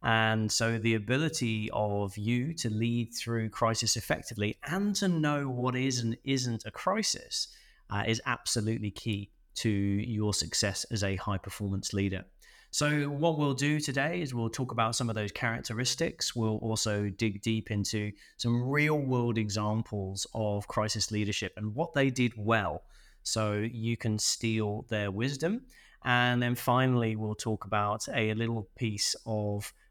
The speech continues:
practical, down-to-earth insights that you can use that might help.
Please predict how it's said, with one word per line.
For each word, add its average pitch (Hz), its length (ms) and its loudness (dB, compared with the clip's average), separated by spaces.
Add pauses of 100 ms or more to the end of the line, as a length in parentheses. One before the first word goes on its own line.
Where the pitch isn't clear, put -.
(160)
practical, - 600 0
down-to-earth 123 840 2 (300)
insights 113 680 2
that - 180 -4
you 110 120 0
can 104 220 0
use 104 400 0
that - 120 -6
might 101 260 0
help. - 320 -6